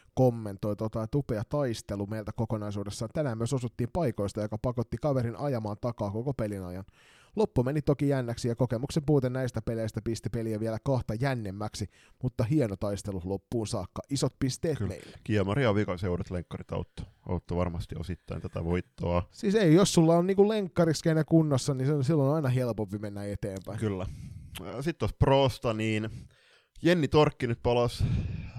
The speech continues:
Speaker 2: palasi Loistoa vastaan pelikentille, eli teki siinä debytin tämän kauden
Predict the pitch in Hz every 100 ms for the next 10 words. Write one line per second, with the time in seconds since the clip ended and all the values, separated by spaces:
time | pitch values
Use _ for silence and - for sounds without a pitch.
0 | 98 113 113 110 135 120 - 90 92 -
1 | 104 95 104 104 95 95 92 90 87 90
2 | 92 - 98 117 101 92 - _ - 98
3 | 85 110 - 117 95 87 98 101 87 87
4 | 87